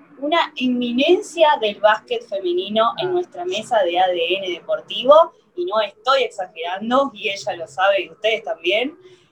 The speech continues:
Speaker 1: Eh, estamos hablando hoy con la directora nacional de la Confederación Argentina de Básquet Argentino,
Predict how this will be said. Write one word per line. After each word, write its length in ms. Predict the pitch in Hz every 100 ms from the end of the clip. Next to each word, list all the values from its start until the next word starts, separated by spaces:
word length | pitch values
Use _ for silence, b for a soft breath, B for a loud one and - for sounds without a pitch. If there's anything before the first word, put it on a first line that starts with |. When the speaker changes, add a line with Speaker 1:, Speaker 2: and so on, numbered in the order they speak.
| _
Speaker 1:
Eh, 320 | 226 226 214 -
estamos 420 | 240 294 226 -
hablando 340 | 226 240 269
hoy 140 | 247 262
con 160 | 262
la 120 | 226 208
directora 640 | - 196 - - 349 339
nacional 680 | 220 208 202 190 220 269 - _ _
de 60 | 190
la 140 | 185
Confederación 760 | 247 294 254 214 214 - 214 220 202
Argentina 560 | 190 - 359 294 302 196
de 140 | 170
Básquet 400 | 180 180 196 196 _ _
Argentino, 760 | - - 196 190 294 320 330 349